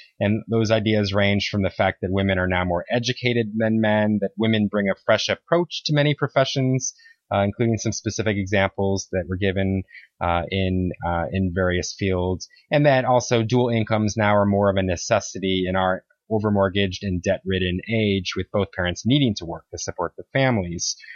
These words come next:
Um, you know, other ideas that I, I think a few folks mentioned include rise in divorce rates, so single mothers, more single mothers having to work, um, and also folks echoed what, um, Hannah Rosen talked about in her book,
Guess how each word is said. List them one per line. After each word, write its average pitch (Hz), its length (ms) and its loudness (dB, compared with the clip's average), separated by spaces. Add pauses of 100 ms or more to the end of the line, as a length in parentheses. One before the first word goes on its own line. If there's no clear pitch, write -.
(200)
Um, 92 340 -2
you 202 100 4
know, 123 120 4
other 131 260 6
ideas 110 500 4
that 107 80 2
I, 104 260 4
I 104 80 0
think 107 220 -2
a 98 80 -2
few 110 180 0
folks 98 340 2
mentioned 98 400 0
include 95 400 0 (360)
rise 101 320 4
in 101 100 2
divorce 107 400 2
rates, 190 300 0
so 104 120 0
single 101 320 0
mothers, 117 460 2
more 98 200 2
single 95 360 -2
mothers 92 380 0
having 90 260 -2
to 87 100 -2
work, 156 360 2 (540)
um, 85 360 -2
and 117 160 4
also 117 280 2
folks 110 380 0
echoed 107 500 2 (100)
what, 101 340 2 (100)
um, 95 140 0
Hannah 113 340 0
Rosen 107 380 2
talked 92 300 -2
about 87 340 0
in 92 260 -2
her 92 160 -2
book, 95 220 -2